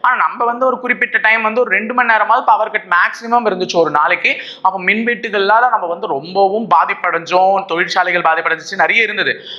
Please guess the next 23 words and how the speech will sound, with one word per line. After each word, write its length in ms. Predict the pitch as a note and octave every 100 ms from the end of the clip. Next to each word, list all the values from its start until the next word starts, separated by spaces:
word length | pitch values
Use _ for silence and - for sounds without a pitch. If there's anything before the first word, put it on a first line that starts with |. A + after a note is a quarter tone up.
| -
அந்த 240 | G#3+ C4
இரண்டு 400 | A#3 C4 D#4 D#4
மணி 180 | C#4+ B3
நேரம் 320 | A#3 C4+ C4
பவர் 300 | A3 G#3 A3+
கட்ல 240 | G#3 -
நம்ம 200 | A#3 B3
எல்லாருமே 380 | G3+ G#3 A#3 A#3+
என்ன 200 | A3 A3
இருந்தோம்? 560 | A3 G#3 F3 - - - - - _ _
இருட்டறையில 580 | G3+ G#3+ G#3+ F#3+ D#3 C3+
தான் 180 | D3+ F3
இருந்தோம், 400 | D3 C#3 C3+ -
இருட்டிட்டு 540 | D3+ D#3+ D#3 - E3+ F3+
இருந்துச்சு. 380 | D#3+ D3 - - - - -
அதான் 200 | D#3 F#3+ -
பிளாசி 460 | D#3+ D#3+ - D#3+ -
போர். 180 | A#2 -
அப்போ 340 | D#3+ G#3+ G3+
அந்த 240 | G3 F#3
இரண்டு 280 | F#3+ A#3+ A#3
மணி 140 | G#3 G3
நேரம்ன்றது 720 | G3 G#3+ A3 F#3 E3+ A3+